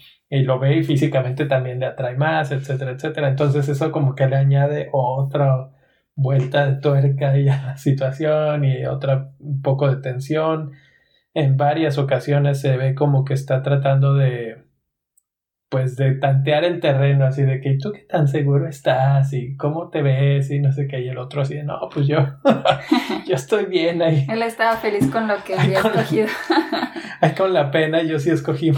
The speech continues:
Speaker 1: <laughs> mejor que tú. Y este, y bueno, pues ese era Matt, Matt Barnett, que él escogió, o bueno, decidió, eh, proponer matrimonio diagonal casarse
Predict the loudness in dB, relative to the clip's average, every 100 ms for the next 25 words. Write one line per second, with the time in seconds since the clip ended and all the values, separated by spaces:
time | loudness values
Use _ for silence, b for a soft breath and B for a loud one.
0 | 0 -8 -2 2 2 2 0 2 0 0
1 | -2 -2 B B B B B _ 0 0
2 | -2 -8 _ -2 -2 -2 0 2 0 0
3 | 0 2 2 0 2 0 2 2 2 4
4 | 2 0 0 0 0 -6 -4 -2 0 0
5 | 2 2 0 -6 -20 _ _ _ _ _
6 | _ _ _ _ -8 0 2 2 0 0
7 | 0 0 0 2 0 2 0 0 -6 -16
8 | _ _ -6 0 0 2 2 2 2 2
9 | 0 -2 -4 -16 _ _ _ _ -4 -2
10 | -4 -8 -10 -18 _ _ -2 2 2 2
11 | 0 0 -2 -2 0 2 2 2 -2 -10
12 | _ -2 0 2 2 2 2 0 0 0
13 | 0 -2 -4 -8